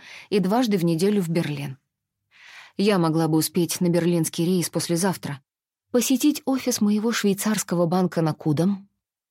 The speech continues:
сесть на скоростной поезд и отправиться на какой-нибудь роскошный курорт, отдохнуть там недельку-другую вдали от конфликтов и обязательств.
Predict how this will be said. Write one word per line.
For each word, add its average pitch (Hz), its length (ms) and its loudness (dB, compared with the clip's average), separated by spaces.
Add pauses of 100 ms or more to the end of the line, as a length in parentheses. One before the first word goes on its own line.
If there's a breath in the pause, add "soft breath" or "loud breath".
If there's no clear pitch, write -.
сесть - 440 0
на 170 120 2
скоростной 156 540 -2
поезд 185 420 0
и 156 40 0
отправиться 170 580 -2
на 156 80 0
какой-нибудь 156 580 -2
роскошный 156 520 -2
курорт, 160 500 -2 (340 loud breath)
отдохнуть 185 640 0
там 170 160 0
недельку-другую 160 760 0
вдали 147 320 0
от 151 160 -2
конфликтов 147 640 -4
и 165 40 0
обязательств. 139 800 -6